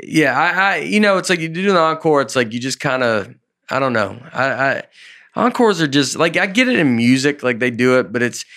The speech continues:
there's a point where you wanna go, like, you're just, it's become, like,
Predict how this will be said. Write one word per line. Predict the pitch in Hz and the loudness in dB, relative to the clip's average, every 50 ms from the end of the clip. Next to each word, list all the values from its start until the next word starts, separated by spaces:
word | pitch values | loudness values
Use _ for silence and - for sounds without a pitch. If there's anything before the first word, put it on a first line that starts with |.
| - - - - | -20 -18 -8 -4
there's | 208 214 240 | 0 2 2
a | 233 | 2
point | 233 - - 202 226 240 240 170 - | 0 -2 0 2 4 4 2 2 0
where | 135 135 | -2 0
you | 131 135 | 2 2
wanna | 139 135 131 117 | 2 2 2 2
go, | 127 127 123 120 | 2 2 2 2
like, | 117 113 113 110 - _ _ | 2 0 0 -2 -6 _ _
you're | - - 170 185 180 | -12 -6 -4 -4 -4
just, | 156 165 190 220 208 175 - - - - - - - _ _ _ _ _ _ _ _ _ _ _ _ _ - | -2 -2 -2 -2 0 -2 -2 -6 -10 -10 -14 -18 -20 _ _ _ _ _ _ _ _ _ _ _ _ _ -4
it's | 143 151 - - | -4 -4 -2 -2
become, | 139 143 143 - 185 196 180 170 151 | -4 -4 -2 0 0 0 0 0 0
like, | 131 120 110 98 - | 0 0 -2 -4 -14